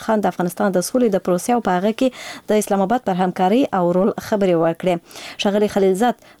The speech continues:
پرون سه شنبه د پاکستان د بهرنیو چارو له وزیر شاه محمود قریشي سره هم لیدلي وو. بل خو د طالبانو یوې سرچینې ازادي راډیو ته ویلي چې د طالبانو د تحریک پنځه تنه لوړپوړي استازي پاکستان ته تللي، څو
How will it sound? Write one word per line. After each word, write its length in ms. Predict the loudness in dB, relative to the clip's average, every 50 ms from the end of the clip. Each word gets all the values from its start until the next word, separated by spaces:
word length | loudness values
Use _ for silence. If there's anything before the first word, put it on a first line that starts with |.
| -2
پرون 220 | 0 2 2 2 2 2
سه 180 | 0 0 0 0
شنبه 240 | 0 0 0 2 0 0
د 80 | 0 -2
پاکستان 340 | -4 -4 -4 -2 -2 0 0
د 60 | 0
بهرنیو 480 | 0 0 0 2 2 4 2 2 0 0 -2
چارو 180 | 0 0 2 2 2
له 80 | 2 4 4 2
وزیر 340 | 2 2 2 2 0 0 0 -4 -4 -2
شاه 120 | -2 0 0
محمود 260 | 0 0 0 0 0 -2 0
قریشي 300 | 0 0 0 0 -2 -2
سره 180 | -2 -2 0 0 2
هم 160 | 2 4 2
لیدلي 280 | 2 2 2 2 2 2
وو. 100 | 0 0 -4 -8 -16 -16 -14 -16 -8 -4 -2
بل 100 | 0 2 2
خو 80 | 2 2
د 100 | 2 0 0 0
طالبانو 360 | 0 2 2 2 4 4 4
یوې 200 | 4 2 2 2
سرچینې 460 | 0 -2 0 0 2 2 4 4 2
ازادي 260 | 2 2 2 2 2 2
راډیو 300 | 2 2 2 0 2 2
ته 80 | 2 4
ویلي 240 | 4 4 2 2
چې 240 | 0 0 0 2 2 2
د 100 | 2 2 2 0
طالبانو 400 | 0 0 2 2 2 2 2 2 2 2
د 100 | 0 0 0
تحریک 320 | -2 0 0 0 -2 -2 -2 0
پنځه 320 | 0 2 2 2 2 2
تنه 180 | 0 2 2 2 2
لوړپوړي 400 | 2 2 2 2 0 0 0 -2
استازي 340 | -2 -2 -2 0 0 0 -2 -4
پاکستان 340 | -4 -4 -2 -2 0 0 0
ته 100 | 0 2 2
تللي، 240 | 2 2 2 2
څو 160 | 2 0 0